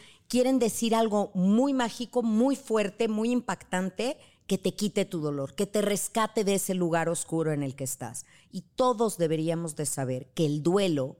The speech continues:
de lo que estamos hablando, es este acomodo de emociones. Hay que pasar a través del dolor, porque la única manera de salir del dolor, y tú lo sabes bien, es a través del dolor.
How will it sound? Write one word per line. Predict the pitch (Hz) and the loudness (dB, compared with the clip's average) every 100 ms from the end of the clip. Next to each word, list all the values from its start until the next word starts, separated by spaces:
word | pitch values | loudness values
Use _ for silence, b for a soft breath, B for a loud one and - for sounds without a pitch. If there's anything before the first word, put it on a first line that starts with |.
| _ | _
de | 127 | -14
lo | 135 | -14
que | 135 | -10
estamos | - 165 165 170 - | -6 -2 -2 -4 -6
hablando, | 160 156 139 123 113 b b b b | -6 -6 -8 -10 -14 b b b b
es | 196 233 | -2 0
este | 220 - | -2 -2
acomodo | 208 196 185 208 226 240 | -2 0 0 0 2 0
de | 208 | 0
emociones. | 160 143 - 143 156 - | -2 -2 -4 -2 -4 -4
Hay | - 214 | -2 -2
que | - 226 | -2 -6
pasar | - 180 170 - 226 233 | -2 -4 -4 -4 -2 -2
a | 226 | -2
través | 196 170 156 131 | -2 -2 -2 -4
del | 143 | -4
dolor, | 139 139 131 - b b | -2 -2 -4 -8 b b
porque | 175 170 | -4 0
la | 185 180 | 0 0
única | - 294 302 - | 2 4 4 2
manera | 220 175 165 151 | 2 2 0 0
de | 139 | -2
salir | 135 143 139 180 196 | -4 -4 -2 -2 -4
del | 180 156 | -4 -4
dolor, | 139 135 135 | -2 -4 -4
y | 160 | -6
tú | - | -4
lo | 135 135 | -4 -4
sabes | - 131 123 | -6 -6 -8
bien, | - 131 175 b b - | -8 -8 -10 b b -2
es | 165 | -2
a | 175 170 | -2 -2
través | 160 147 175 226 - - | 0 0 0 -2 -6 -14
del | 131 | -14
dolor. | 131 - | -14 -16